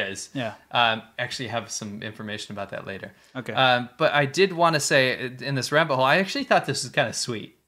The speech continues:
Speaker 1: I
Speaker 2: Okay.
Speaker 1: thought this was kinda nice. Like, think about it. You can talk to people on the outside and meet new people and stuff. I get you could have, like, a letter writing campaign.
Speaker 2: Yeah.
Speaker 1: It's gotta be kinda crappy in jail.
Speaker 2: Yeah, sure.
Speaker 1: Uh, but anyway,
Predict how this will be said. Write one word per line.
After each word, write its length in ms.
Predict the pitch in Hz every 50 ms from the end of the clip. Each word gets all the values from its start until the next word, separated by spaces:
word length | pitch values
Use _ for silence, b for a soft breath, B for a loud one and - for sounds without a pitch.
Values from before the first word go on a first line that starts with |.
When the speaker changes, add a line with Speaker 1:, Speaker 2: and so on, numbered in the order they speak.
| _ _ -
Speaker 1:
I 100 | 156 160
Speaker 2:
Okay. 100 | 214 214
Speaker 1:
thought 80 | 180 202
this 140 | 220 190 226
was 100 | 208 -
kinda 220 | - 220 208 190
nice. 260 | 190 185 143 127 -
Like, 140 | 185 170 -
think 180 | 220 226 214 175
about 260 | 143 131 113 107 104
it. 120 | 104 117
You 100 | 139 143
can 100 | 160 180
talk 220 | 156 185 170 160 165
to 60 | -
people 260 | - 160 160 156 143
on 120 | 127 123
the 80 | 120 117
outside 380 | 117 113 113 - 127 120 117 113
and 80 | 113 113
meet 120 | 120 107
new 100 | 110 110
people 380 | 101 - 117 110 - - 117 110
and 100 | 110 -
stuff. 300 | - - 107 104 - - -
I 100 | 139 151
get 140 | 147 170 135
you 100 | 131 117
could 140 | - - 110
have, 160 | 110 107 101
like, 180 | 98 98 95 -
a 40 | 104
letter 240 | 104 101 - - -
writing 220 | - 107 117 113
campaign. 440 | - - - - - - - 120 117 - b b
Speaker 2:
Yeah. 120 | b 185 -
Speaker 1:
It's 100 | 339 -
gotta 200 | - 440 392 277
be 100 | 151 123
kinda 220 | - - 101 -
crappy 320 | - - - - - - -
in 80 | -
jail. 280 | - - - - - - _ _ _ _ - -
Speaker 2:
Yeah, 140 | 196 156 123
sure. 220 | - - 143 113 -
Speaker 1:
Uh, 160 | 120 113 110
but 120 | 120 151
anyway, 520 | 180 196 190 170 147 127 117 113 113 120